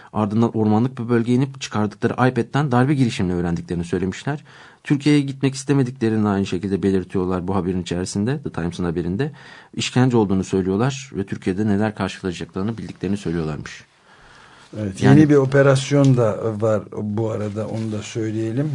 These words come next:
Speaker 2: Ee, fetö, e, soruşturmaları kapsamında dün petkim'e yeniden operasyon düzenlenmiş. Yapılan aramalarda Fet-, fetö, P D Y terör örgütü ve Fethullah Gülen'e ait kitaplarla dijital materyal ele geçirildiği öğrenildi deniyor.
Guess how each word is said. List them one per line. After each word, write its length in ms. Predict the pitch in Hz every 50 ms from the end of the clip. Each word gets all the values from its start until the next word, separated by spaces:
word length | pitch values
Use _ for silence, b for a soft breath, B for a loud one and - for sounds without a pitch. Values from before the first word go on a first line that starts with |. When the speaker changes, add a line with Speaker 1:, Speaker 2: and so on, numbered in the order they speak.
| 135 135 110
Speaker 2:
Ee, 480 | 107 104 98 98 95 92 92 92 90 87 87 85 - - - - - - - - - - - - -
fetö, 400 | - 123 113 - - - 101 87 82 - - 98 101 98
e, 40 | 92
soruşturmaları 720 | - - 107 101 - - - 107 104 101 104 107 104 104
kapsamında 680 | - 110 98 - - 104 101 101 101 107 120 127 113 107
dün 160 | 120 123 120
petkim'e 720 | - - - 147 147 - - - - 98 87 82 78 - - _ -
yeniden 420 | 101 104 110 110 104 92 92 95
operasyon 680 | 98 98 95 - 95 92 87 - - - 98 95 90 92
düzenlenmiş. 880 | 98 95 92 92 90 90 90 90 92 110 135 156 139 - - - - B B B B B B B B B B B B B B B B -
Yapılan 360 | 107 107 107 110 117 117 104
aramalarda 920 | 95 104 107 107 104 101 101 101 104 101 101 101 107 110 135 139 139 131 135 - -
Fet-, 320 | 113 107 104 101 - -
fetö, 380 | - - 131 131 135 123 120 113
P 240 | - 113 107 104
D 60 | 110 107
Y 220 | 107 113 117 107
terör 300 | - 117 107 113 117 110
örgütü 420 | 98 101 104 101 104 - - 147
ve 80 | 127 107
Fethullah 540 | - - 117 - - 120 117 120 117 113 90
Gülen'e 260 | 107 110 117 120 123
ait 220 | 113 101 104 101
kitaplarla 680 | - - - 123 107 104 - 127 123 123 120 139 139 131
dijital 420 | 113 107 104 104 104 127 123 117
materyal 640 | 110 107 104 101 104 117 110 107 107 113 117 107 90 -
ele 240 | 90 101 101 98
geçirildiği 680 | 92 90 92 - - 95 85 - 87 90 95 90 - -
öğrenildi 600 | 95 104 101 104 107 110 110 113 120 139 147 139
deniyor. 360 | 135 123 117 117 123 135 156